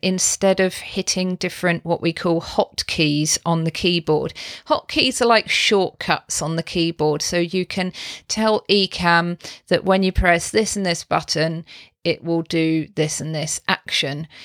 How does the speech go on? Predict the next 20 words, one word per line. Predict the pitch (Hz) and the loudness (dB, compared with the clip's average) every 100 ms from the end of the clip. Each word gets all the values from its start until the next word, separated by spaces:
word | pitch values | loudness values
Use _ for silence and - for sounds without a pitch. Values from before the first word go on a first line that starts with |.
| - - - | -20 -18 0
Um, | 180 175 | 2 2
but | 202 - | 0 0
you | 214 | 0
can | 208 233 247 | 0 2 4
actually | 247 - - 226 214 | 4 2 0 2 0
hear | - 214 196 190 185 | 0 2 4 6 4
little | 180 - | 2 -2
clicks | 160 - 175 - - - | -6 -2 -2 -2 -4 -4
from | 165 | -2
a | 156 | -4
keyboard | - 165 156 151 156 156 | -2 -2 -2 0 -2 -2
through | - 185 170 | -2 0 0
the | 175 | 0
microphone, | 180 180 - 175 160 165 156 151 | 2 0 0 -6 0 2 2 0
which | - 180 - - | 0 2 2 -2
can | - 202 190 | 0 0 2
be | 190 | 2
a | 180 | 2
bit | 175 | 0
off-putting, | - 175 - 170 - 156 160 | 0 -4 -2 0 0 -2 -4